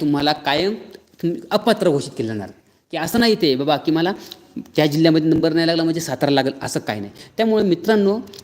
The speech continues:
विचार करूनच तुम्हाला इथे प्रेफरन्स द्यायचे आहेत. प्रेफरन्स म्हणजे जिल्हा निवडायचा आहे, जेणेकरून तुमचं येथे खरीच परीक्षा पाहिली जाणार आहे. जर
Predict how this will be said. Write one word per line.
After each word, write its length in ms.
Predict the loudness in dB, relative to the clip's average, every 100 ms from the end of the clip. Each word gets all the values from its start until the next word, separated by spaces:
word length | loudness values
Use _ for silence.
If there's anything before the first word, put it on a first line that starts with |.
| -10
विचार 280 | -6 0 0
करूनच 380 | 0 -2 -2 -2
तुम्हाला 200 | 0 0
इथे 120 | 0
प्रेफरन्स 460 | -2 -4 0 0 2
द्यायचे 260 | 0 0
आहेत. 120 | -8 -12 -20 -20 -20 -20 -8 0
प्रेफरन्स 340 | 2 2 2
म्हणजे 260 | 2 2 0 -6 -14 -4
जिल्हा 240 | 0 2 2
निवडायचा 360 | -2 -6 -10
आहे, 200 | -16 -20 -20 -20 -20 -20 -20 -12 2
जेणेकरून 400 | 2 4 2 0
तुमचं 680 | -6 -8 0 0 2 2 0 -4 -2
येथे 260 | 0 2 2 2
खरीच 180 | 0 2
परीक्षा 300 | 2 2 2
पाहिली 180 | 2
जाणार 200 | 2 -2
आहे. 140 | -4 -10 -16 -20 -20 -20 -6 0
जर 140 | 0